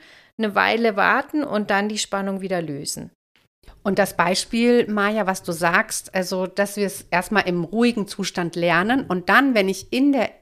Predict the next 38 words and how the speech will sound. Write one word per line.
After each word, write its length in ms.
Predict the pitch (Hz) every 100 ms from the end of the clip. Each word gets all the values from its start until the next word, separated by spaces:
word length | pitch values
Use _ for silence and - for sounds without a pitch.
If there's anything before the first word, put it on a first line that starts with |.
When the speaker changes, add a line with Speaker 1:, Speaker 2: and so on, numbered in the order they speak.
| _ _
Speaker 2:
unangenehmen 720 | 214 214 190 180 175 175 175
Situation 600 | 170 - 170 - 175 180
bin, 140 | 202 208
dann 100 | 185
kann 220 | - 202
ich 160 | 202 -
diese 340 | 185 180 180 - - -
Kurzversion 760 | - 247 240 - 175 160 170 156
machen, 300 | 165 151 180
ne, 100 | 277 208
wo 80 | 175
ich 140 | -
einmal 180 | 180 185
Speaker 1:
Ja. 40 | 185
Speaker 2:
den 160 | 185
ganzen 340 | 185 226 - 226
Körper 400 | 220 202 202 -
anspanne, 600 | 190 196 - 202 214 190
weil 120 | 180
dann 360 | 180 208 302 311 - - - - _ -
ist 180 | 226 -
mein 180 | 196 196
Körper 340 | 226 226 214
schon 280 | - 202 190
sehr 460 | 185 196 220 226 226 - -
auf 140 | 202 -
dieses 320 | 214 185 -
Entspannen 680 | 202 220 - - 196 202 196
auch 220 | 170 180
programmiert. 840 | - 214 202 180 180 220 175 - -
Dann 160 | 180 175
kann 240 | 208 190
ich 100 | 196
Speaker 1:
Mhm. 40 | 196
Speaker 2:
darauf 480 | 175 170 160 160 - - _
zurückgreifen. 920 | - 180 226 - 160 151 151 156 160 - _ - - _ -
Genauso 540 | 180 165 233 233 233
auch, 400 | 214 220 220